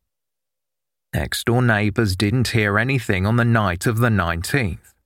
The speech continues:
but the blood spatter all over the hallway indicated that it had been a vicious and prolonged assault. No murder weapon was found during preliminary searches of the house.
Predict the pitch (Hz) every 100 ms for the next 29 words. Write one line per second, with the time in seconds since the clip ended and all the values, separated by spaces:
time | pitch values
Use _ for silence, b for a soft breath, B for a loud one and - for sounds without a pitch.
0 | - 90 101 95 101 107 - - 101 98
1 | 117 104 117 107 110 123 123 135 123 117
2 | 101 95 101 110 127 110 - 98 90 -
3 | 92 98 113 123 113 127 120 110 104 101
4 | 107 107 107 107 - - 101 - 107 123
5 | - 131 120 71 90 104 101 87 - 98
6 | - - - - _ _ _ _ _ _
7 | _ _ _ _ _ _ _ - 87 87
8 | 101 107 113 110 107 123 120 123 - 110
9 | 107 110 107 113 107 101 95 - 104 107
10 | 127 131 131 123 - 95 90 - 131 101
11 | 90 - - - 85 92 90 73 - -
12 | - -